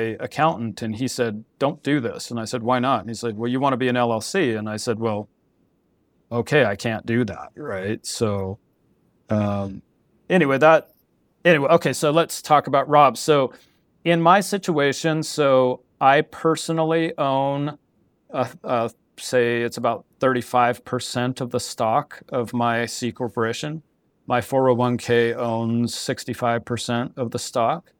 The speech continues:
So I act in two different, uh, I have two different hats that I wear in the company. One is I'm personally a stockholder, and the other one is I act as the fiduciary for my four oh one K.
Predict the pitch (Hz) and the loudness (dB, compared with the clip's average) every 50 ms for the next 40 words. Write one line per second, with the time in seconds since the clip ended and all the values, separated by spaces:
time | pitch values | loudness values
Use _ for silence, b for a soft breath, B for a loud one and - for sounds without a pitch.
0 | _ _ _ _ b b b _ _ _ _ _ _ _ _ - - - 160 151 | _ _ _ _ b b b _ _ _ _ _ _ _ _ -14 2 4 6 6
1 | 147 143 139 143 - - - 151 143 151 170 180 175 - 160 143 147 147 135 - | 8 6 4 2 -2 0 2 4 6 6 6 4 4 4 4 6 6 4 4 0
2 | _ _ - - 151 143 135 131 123 - - - 160 156 156 156 156 151 151 147 | _ _ -8 -6 -4 -2 -2 -2 -4 -4 -4 -2 0 0 0 0 0 0 -2 -2
3 | 143 151 151 - - - 147 135 131 135 - - _ _ _ _ _ _ _ _ | 0 0 0 0 0 -2 -2 -2 -2 -4 -8 -10 _ _ _ _ _ _ _ _
4 | _ - - 143 123 120 120 120 120 117 117 117 120 - - - - 147 135 120 | _ -10 -6 -4 -2 0 0 0 0 0 -2 -4 -6 -10 -12 -8 -6 -6 -4 -2
5 | 135 127 - - - 151 131 147 139 - 147 131 - - - - 120 120 165 - | -2 -2 -4 -2 -6 -4 -2 -2 -2 -2 -6 -6 -6 -6 -4 -2 -2 -2 -2 -4
6 | - - - 156 147 143 131 127 120 127 127 131 139 147 143 135 131 123 - - | -8 -10 -8 -4 0 0 0 0 2 2 2 4 2 0 0 0 -2 -4 -4 -4
7 | 131 131 127 - 165 180 175 156 135 131 135 139 143 143 135 127 123 - - - | -6 -4 -4 -6 -6 -4 -6 -6 -4 -4 -4 -2 -2 -2 -2 -2 -4 -6 -6 -2
8 | 127 123 127 127 123 117 110 - 127 127 - - 143 135 135 135 127 127 127 - | 0 0 0 0 0 -2 -2 -2 -4 -4 -2 -4 -4 -2 -2 -2 -2 -4 -6 -8
9 | - 139 120 113 113 113 110 110 110 110 - _ _ _ _ _ _ - - - | -4 -2 0 0 0 -2 -4 -6 -6 -8 -10 _ _ _ _ _ _ -14 -14 -2
10 | - 135 123 120 - - 139 139 143 160 165 180 190 - _ _ _ _ _ _ | 0 2 2 2 -2 -6 -8 -4 -2 0 -2 -2 -4 -8 _ _ _ _ _ _
11 | _ _ _ 123 120 120 123 127 127 139 135 127 131 131 131 127 131 127 123 - | _ _ _ -4 -2 2 2 2 2 2 0 -2 -2 -2 -2 0 -2 -2 -2 -2
12 | 127 123 120 113 - - 120 120 - _ - 135 123 113 - - 117 - - - | -2 -2 -2 -2 -2 -4 -4 -4 -4 _ -6 -6 -6 -6 -4 -8 -8 -8 -6 -8
13 | 120 110 110 123 123 123 - - - 131 131 131 135 139 139 127 - - - - | -8 -4 -2 -2 -2 -2 -4 -6 -2 -2 0 0 0 0 -2 -4 -6 -10 -8 -4
14 | 131 127 127 131 127 127 123 120 120 113 - - 139 131 127 127 123 123 123 120 | 0 0 2 2 2 2 0 0 -2 -4 -4 -4 -2 0 2 2 2 0 -2 -2
15 | 110 - - 117 117 120 127 147 165 165 | -4 -2 -2 0 2 2 0 -2 -4 -10